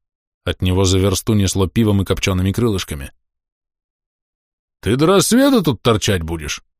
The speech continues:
Время — два часа ночи!» «Как два?» — машинально повторил Павел и глянул на часы.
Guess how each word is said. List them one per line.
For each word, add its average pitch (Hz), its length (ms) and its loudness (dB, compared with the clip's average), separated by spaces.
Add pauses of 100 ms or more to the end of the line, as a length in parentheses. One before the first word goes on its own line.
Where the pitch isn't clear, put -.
(160)
Время — 156 420 2
два 143 240 2
часа - 320 2
ночи!» 240 440 0 (1400)
«Как 95 420 -4
два?» — 87 380 -2 (520)
машинально 90 520 0
повторил 87 400 -2
Павел 101 320 0
и 98 40 -2
глянул 90 360 -2
на 95 120 0
часы. - 340 -4